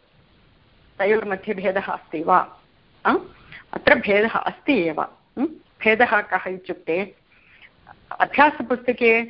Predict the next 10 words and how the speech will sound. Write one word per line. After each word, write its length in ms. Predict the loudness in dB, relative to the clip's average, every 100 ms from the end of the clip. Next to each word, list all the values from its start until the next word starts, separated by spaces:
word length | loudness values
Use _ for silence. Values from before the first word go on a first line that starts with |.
| -10 _
यदा 260 | -4 2 2
वयं 380 | 2 -2 -8 -8
दशमे 380 | -8 -6 -6 -6
पुटे 400 | -6 -4 -4 -4
एकादशे 540 | -6 -4 -4 -4 -8 -10
पुटे 260 | -12 -6
अभ्यासानां 600 | -8 -4 -6 -4 -4 -4
कृतवन्तः 720 | -4 -8 2 2 2 -6 -8 -8 -10 _ -2 0
तत्, 280 | 0 -2 -8 -4 -2 0 2
तत्र 560 | 2 2 2 4 0